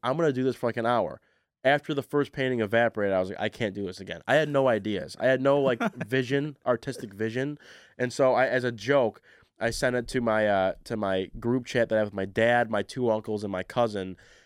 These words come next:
Speaker 1: And I was like, "Should be watching Michigan State play in the Big Ten tournament right now. Made this painting instead. Hope you guys are hanging in there." And they were like, "Haha, whatever." I sent it to my mom, and my mom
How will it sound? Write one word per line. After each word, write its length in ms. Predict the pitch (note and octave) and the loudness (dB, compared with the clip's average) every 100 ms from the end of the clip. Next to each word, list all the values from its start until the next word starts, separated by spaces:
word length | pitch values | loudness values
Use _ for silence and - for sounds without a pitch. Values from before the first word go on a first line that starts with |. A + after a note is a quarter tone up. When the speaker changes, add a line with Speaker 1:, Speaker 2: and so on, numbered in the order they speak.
| _ | _
Speaker 1:
And 80 | G#2+ | -2
I 80 | G#2+ | -2
was 120 | G#2+ | 0
like, 160 | G#2 - | -2 -2
"Should 240 | - C#3 | -2 0
be 100 | C3+ | 0
watching 380 | B2+ B2 A#2+ A#2+ | 2 2 0 -6
Michigan 340 | A2+ A2 A2 | -6 -6 -10
State 320 | G2+ A#2+ A2 | -4 -2 -2
play 240 | - A#2 A2+ | -2 2 2
in 80 | G#2+ | 2
the 60 | |
Big 200 | G2 G#2+ | 0 -2
Ten 180 | - G2+ | -2 -6
tournament 380 | - C3 B2 A#2 | -2 -2 0 0
right 200 | A2+ A2 | 0 2
now. 320 | A2+ A2 G#2+ - _ - | 2 2 2 -2 _ -2
Made 240 | A2+ A#2 | 0 2
this 140 | A2 | -2
painting 340 | - B2 A2 G#2+ | -2 -2 0 0
instead. 460 | G2+ - A#2+ A2 | -4 0 2 2
Hope 200 | G2+ A2+ | 0 -4
you 60 | A2 | -2
guys 220 | G#2+ G2+ | -2 -2
are 40 | G2 | -4
hanging 280 | G#2 G2+ | -6 -4
in 140 | G2+ F2+ | -6 -6
there." 180 | E2 - | -12 -12
And 80 | G2+ | -6
they 60 | |
were 80 | G2+ | -4
like, 120 | F#2 | -2
"Haha, 300 | G#2+ G2+ G#2 | -2 -2 -2
whatever." 400 | G2 G#2 G2+ G2 - - - - | 0 2 2 0 -6 -16 -20 -4
I 100 | A#2+ | -2
sent 200 | A#2+ D#3+ | 0 -2
it 100 | D3 | -4
to 80 | C3 | -2
my 140 | A#2+ | 0
mom, 500 | G#2+ B2+ A2+ E2+ F#2+ - _ _ _ - | 2 2 2 -2 -6 -12 _ _ _ -4
and 60 | |
my 100 | A2+ | 0
mom 340 | A2+ B2 B2 | 2 2 0